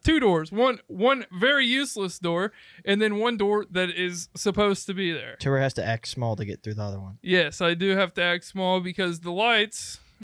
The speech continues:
Speaker 1: in this very small room are very, very close to us. So pretty much, we're blind, we're in a closet,
Speaker 2: <laughs>
Speaker 1: we're fat, and we're back. So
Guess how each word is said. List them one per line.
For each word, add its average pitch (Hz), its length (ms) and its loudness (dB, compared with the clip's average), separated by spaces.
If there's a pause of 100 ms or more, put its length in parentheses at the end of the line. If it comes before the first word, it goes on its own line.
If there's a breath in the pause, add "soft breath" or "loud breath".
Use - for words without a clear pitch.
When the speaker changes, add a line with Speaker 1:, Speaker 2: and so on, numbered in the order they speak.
(140)
Speaker 1:
in 202 160 4
this 196 180 0
very 202 280 0
small 196 280 -2
room 208 280 4
are 180 200 4
very, 202 320 4
very 185 280 2
close 190 320 0
to 160 120 -10
us. - 200 -16
So 170 260 0
pretty 202 240 0
much, 185 240 0 (240 loud breath)
we're 190 160 4
blind, 220 480 4 (180 loud breath)
we're 190 160 4
in 214 60 2
a 208 60 2
closet, 185 520 4 (100)
Speaker 2:
<laughs> - 100 -8
Speaker 1:
we're 180 160 4
fat, 202 500 2 (320 loud breath)
and 196 180 4
we're 196 120 6
back. 233 480 0
So 165 400 2